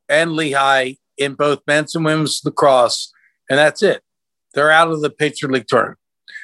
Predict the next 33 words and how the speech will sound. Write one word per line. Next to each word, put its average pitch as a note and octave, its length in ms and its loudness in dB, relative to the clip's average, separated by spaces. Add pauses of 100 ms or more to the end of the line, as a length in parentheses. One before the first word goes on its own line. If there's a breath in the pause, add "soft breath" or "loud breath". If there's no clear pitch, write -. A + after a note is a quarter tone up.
(180 loud breath)
There, C3+ 300 0 (260)
there's D3+ 420 0
a C3+ 200 2
South E3+ 480 0
Division G3 640 0 (260)
and C#3+ 120 -2
there's E3 220 0
a F#3 60 2
North D3 340 0
Division, A#2+ 640 -2 (440 loud breath)
and C3+ 380 0 (140)
Navy F3 760 0 (160)
is D3 180 -4
out D3+ 360 2 (120)
of C3+ 180 2
the A#2 60 -14
South D3+ 420 0
Division C3 540 -2
by C3 240 2
virtue D3 680 -2
of A#2 180 -4
losses D3 640 0 (380 loud breath)
to B2 120 -2
Loyola C3 840 2 (340)
and C#3 160 0
Lehigh A#2 600 2 (320)
on B2+ 140 -2
both D3 260 0
the C#3 100 -8
men's C3 300 0
and C#3+ 100 -2
women's B2+ 300 -2
side. C#3+ 280 2